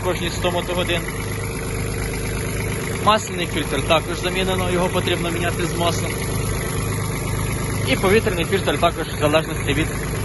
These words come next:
забрудненості. Ось гляньте на форсунки. Паливна пломба.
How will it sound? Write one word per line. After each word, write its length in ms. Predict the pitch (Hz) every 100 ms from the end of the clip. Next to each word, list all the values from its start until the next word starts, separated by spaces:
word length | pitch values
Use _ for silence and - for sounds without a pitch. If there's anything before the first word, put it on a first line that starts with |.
| -
забрудненості. 800 | 160 - - - - - - - - - - - -
Ось 220 | - 139 147
гляньте 280 | 147 147
на 100 | 139
форсунки. 640 | 135 - - - - - 120 - - - - - - - - - - - - - - - - - - - - - - -
Паливна 400 | 156 185 180 156
пломба. 500 | 151 156 208 208 170